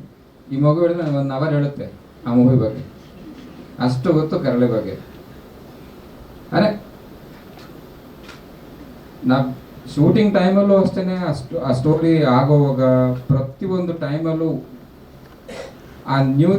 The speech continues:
ಥಿಂಗ್ಸ್, ಈ, ಈ ಜನಗಳಿಗೆ ಅದು ಏನು ಬೇಕು ಅನ್ನೋದನ್ನ ಅದು ಡೈರೆಕ್ಟ್ ಕರೆಕ್ಟಾಗಿ ಒಂದು ಪ್ಲಾನ್ ಮಾಡಿದ್ದಾರೆ. ಅದನ್ನ ಮೂವಿ ಅಂತೂ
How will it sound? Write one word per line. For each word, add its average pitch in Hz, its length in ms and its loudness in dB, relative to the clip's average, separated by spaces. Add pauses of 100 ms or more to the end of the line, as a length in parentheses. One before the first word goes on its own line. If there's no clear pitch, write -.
ಥಿಂಗ್ಸ್, 156 260 -2 (280)
ಈ, - 20 0 (440)
ಈ - 20 0 (180)
ಜನಗಳಿಗೆ 170 540 2
ಅದು 127 120 0 (140)
ಏನು 175 220 -2
ಬೇಕು 160 300 0
ಅನ್ನೋದನ್ನ 139 360 -4 (360)
ಅದು 117 100 -6 (100)
ಡೈರೆಕ್ಟ್ 147 420 0
ಕರೆಕ್ಟಾಗಿ 143 480 0 (220)
ಒಂದು 113 180 0
ಪ್ಲಾನ್ 127 300 2
ಮಾಡಿದ್ದಾರೆ. 113 380 0
ಅದನ್ನ 107 200 -6 (1800)
ಮೂವಿ 180 300 4
ಅಂತೂ 160 140 -6